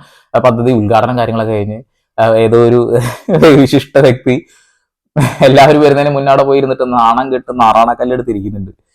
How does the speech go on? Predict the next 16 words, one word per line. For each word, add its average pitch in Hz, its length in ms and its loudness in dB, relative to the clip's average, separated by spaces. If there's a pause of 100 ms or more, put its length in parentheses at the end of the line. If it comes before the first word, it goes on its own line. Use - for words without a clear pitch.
(340)
ഇങ്ങനെ 160 160 0
കുറേ 180 400 2
കോമാളിത്തരങ്ങളും 160 800 0
നമ്മൾ 143 220 -4
കണ്ടുകൊണ്ടിരിക്കുന്നുണ്ട്. 101 680 -4 (480)
ഇവിടെ 156 380 0 (160)
നമ്മളെ 147 340 -2
സഹായിക്കുന്നവരാരാണോ 127 1300 -4 (120)
അവരുടെ 127 300 -6
കൂടെ 123 240 -4
നിൽക്കുക 117 400 -6
എന്നുള്ളതാണ് 107 680 -8 (220)
നമ്മളുടെ 147 400 -4
മനോഭാവമായി 101 680 -2
മാറേണ്ടത്. 92 540 -8 (580)
അവര് 127 340 4